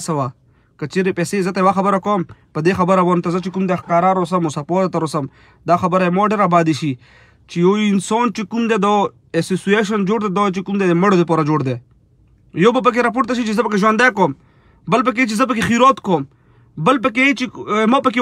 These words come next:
واده دی، بل پکې چې ما پکې نکاح. نه، یې مړي دپاره جوړ دی، یې مړي دپاره پیسې ویر کوي، یې مړي دپاره استعمال کا. که چیرې ته یې استعمالوې، مثلاً زه چې غواړم چې یاره زه دوه ګنټو دپاره، یوې ګنټې دپاره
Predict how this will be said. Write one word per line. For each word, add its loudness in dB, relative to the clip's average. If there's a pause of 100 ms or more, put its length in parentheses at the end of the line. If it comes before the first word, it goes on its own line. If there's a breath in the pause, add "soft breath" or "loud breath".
واده 4
دی، 2 (240)
بل 4
پکې 0
چې 0 (100)
ما 4
پکې -2
نکاح. 4 (100)
نه، 8 (840)
یې -2 (100)
مړي 4
دپاره 0
جوړ 4 (100)
دی، -2 (840)
یې 4
مړي 4
دپاره 0
پیسې -2
ویر 0
کوي، 0 (460 soft breath)
یې 2
مړي 4
دپاره 2
استعمال 2
کا. 6 (300 loud breath)
که 0 (100)
چیرې 2
ته 2
یې 6
استعمالوې، 4
مثلاً 2 (140)
زه 4
چې 4
غواړم 4
چې -6
یاره 4
زه 2
دوه 2
ګنټو 0 (120)
دپاره، 4
یوې 0
ګنټې 0
دپاره 2